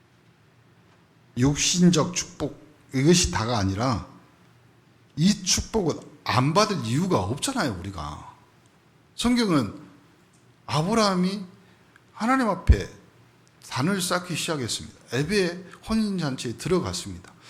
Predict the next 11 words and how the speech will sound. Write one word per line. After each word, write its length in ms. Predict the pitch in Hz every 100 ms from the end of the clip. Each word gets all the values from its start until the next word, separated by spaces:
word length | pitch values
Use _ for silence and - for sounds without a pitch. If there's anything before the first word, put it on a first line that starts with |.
| -
그 220 | - 233 -
뒤에 320 | 214 214 220
나오는 580 | 143 127 180 196 190 131
모든 720 | 196 269 285 - 240 247 233 - - - - _ _ _ _
아브라함의 800 | - 147 190 202 180 165 139 123
행적에는요, 840 | 147 185 180 143 104 104 110 98 - - - - - -
삼백십팔 720 | - 220 220 190 - - 185
명의 500 | 175 143 131 139 156 -
가병이 500 | - 123 143 160 131 95
있고 340 | 90 135 180 - - - - _ -
마침내 840 | 120 170 - - 185 165 185